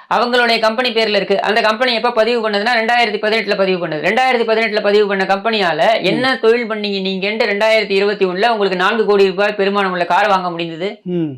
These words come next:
Speaker 1: இது யாராவது கேட்கறாங்களா? யாருமே கேட்கறது கிடையாது. இதுல
Speaker 2: ம்.
Speaker 1: வந்து இவர் சொல்றாரு, "நான் அறுபது ஆண்டுகள் மக்களுடன் தானே இருந்தேன்." நீ
Speaker 2: ம்.
Speaker 1: மக்களோட இருந்தப்பா? மக்கள் உங்க கூட இருந்தாங்களா? நீ மக்களை சந்திக்க முடிஞ்சுதா? உன்னை சுத்தி ஒரு பத்து பேர்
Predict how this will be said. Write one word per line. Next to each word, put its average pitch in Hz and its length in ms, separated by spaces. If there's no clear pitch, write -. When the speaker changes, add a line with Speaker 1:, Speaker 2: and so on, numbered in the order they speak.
Speaker 1:
இது 175 140
யாராவது 226 520
கேட்கறாங்களா? 196 580
யாருமே 269 460
கேட்கறது 240 360
கிடையாது. 170 440
இதுல 254 200
Speaker 2:
ம். 254 40
Speaker 1:
வந்து 247 160
இவர் 247 140
சொல்றாரு, 220 320
"நான் 214 140
அறுபது 233 340
ஆண்டுகள் 233 320
மக்களுடன் 233 400
தானே 220 220
இருந்தேன்." 185 300
நீ 202 160
Speaker 2:
ம். 226 80
Speaker 1:
மக்களோட 247 300
இருந்தப்பா? 214 720
மக்கள் 214 360
உங்க 254 120
கூட 247 180
இருந்தாங்களா? 208 720
நீ 233 180
மக்களை 240 340
சந்திக்க 233 280
முடிஞ்சுதா? 196 560
உன்னை 208 240
சுத்தி 208 240
ஒரு 247 100
பத்து 202 240
பேர் 226 320